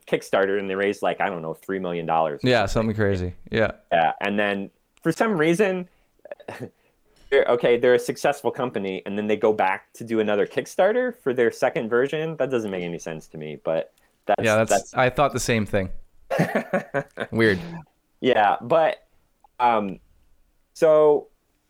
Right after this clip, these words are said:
Speaker 1: they, they, it does other things like the,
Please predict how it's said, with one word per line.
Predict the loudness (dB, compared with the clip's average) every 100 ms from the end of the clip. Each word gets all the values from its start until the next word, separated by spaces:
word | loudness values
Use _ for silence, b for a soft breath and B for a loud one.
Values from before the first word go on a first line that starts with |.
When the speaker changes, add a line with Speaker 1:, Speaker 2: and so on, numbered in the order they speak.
| _ _ _ _ _ _ _ _ _ _ _
Speaker 1:
they, | -2 -2 -2
they, | -2 4 4
it | 4
does | 2 2
other | 2 2
things | 0 -2 0
like | 0 0
the, | 2 2 2 0